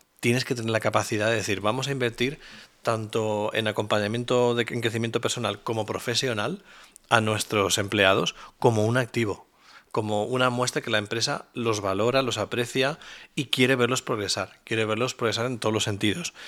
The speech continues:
Y eso influye, ¿cómo, cómo les ayudamos en ese sentido? Identificando esas áreas, esas competencias, tanto a nivel personal como profesional, que estén alineadas con los valores de la empresa,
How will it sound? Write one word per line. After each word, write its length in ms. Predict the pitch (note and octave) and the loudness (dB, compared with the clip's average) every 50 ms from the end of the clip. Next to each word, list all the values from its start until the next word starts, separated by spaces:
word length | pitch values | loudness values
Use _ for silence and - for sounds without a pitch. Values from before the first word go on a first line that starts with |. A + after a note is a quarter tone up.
| - - - - - | -16 -16 -16 -14 -6
Y 160 | - C3+ C#3 | 0 2 2
eso 160 | D3 - E3 | 4 4 2
influye, 460 | E3+ D3 - E3+ E3 D#3+ D#3 E3+ - - | 0 -2 0 2 2 2 2 2 -2 -2
¿cómo, 260 | - - D3 D3 C#3 | -4 -4 -2 -2 -2
cómo 220 | C#3 - D3 D3+ D3+ | 0 0 0 0 0
les 100 | D3 D3+ | 0 2
ayudamos 320 | C#3+ C#3+ C#3 C3+ C#3 B2+ | 2 2 2 2 0 -2
en 80 | C#3 B2+ | -4 -4
ese 140 | B2+ C3+ | -4 -4
sentido? 420 | B2 C3 B2+ C3 D#3+ C#3+ A2 F#2+ - - - - - - - _ _ _ - _ _ _ | -4 -6 -4 -2 0 0 0 -2 -6 -12 -20 -20 -20 -20 -20 _ _ _ -20 _ _ _
Identificando 580 | - C3+ B2+ A2+ G#2+ A2+ A2 A2 - B2+ B2 B2 | 2 2 2 4 2 0 -2 2 2 2 4 4
esas 160 | A#2 B2 A#2 C#3 | 0 0 2 2
áreas, 400 | D3+ D3+ F3+ G#3 G#3+ - - _ - | 4 4 4 0 -2 -6 -12 _ -8
esas 160 | - A#2+ A2+ | -6 -6 -4
competencias, 640 | - - A#2 A2 - - B2+ B2+ B2 G#2 G#2 F#2 F2+ | -2 -2 0 0 0 0 0 -2 -2 -2 -2 -4 -4
tanto 240 | - - G#2 G#2 G#2+ | -4 -10 -10 -8 -6
a 20 | |
nivel 180 | G#2 G2+ G2+ G2+ | -6 -4 -6 -4
personal 440 | - A2 - - A2 A#2+ B2 A2 G#2 | -4 -6 -6 -4 -4 -4 -4 -4 -6
como 220 | - G#2 G2+ G2+ | -6 -6 -6 -6
profesional, 540 | G2 G#2+ G#2 A2 A2 B2 B2+ D3+ F3+ A3 A#3+ - - - - - _ _ | -8 -8 -6 -6 -4 -4 -2 -2 -2 -4 -6 -12 -18 -20 -20 -20 _ _
que 100 | - B2+ | -4 -2
estén 300 | G#2+ - - C#3 C3+ B2+ | -2 0 0 0 2 2
alineadas 560 | A2+ G#2 G#2 G#2 G#2 A#2 C3+ C3+ A2+ G2+ - | 2 2 0 0 0 2 2 2 2 2 0
con 120 | - - G#2 | 0 -2 -2
los 120 | F#2 F#2 | -2 -2
valores 260 | G2 G#2+ G2+ G#2 G#2+ | -4 -2 -2 -2 -2
de 60 | A#2 A#2+ | 0 0
la 80 | B2 | 0
empresa, 400 | A#2+ A#2 - D#3 D3 - - C#4 | 0 0 0 0 2 0 -2 -2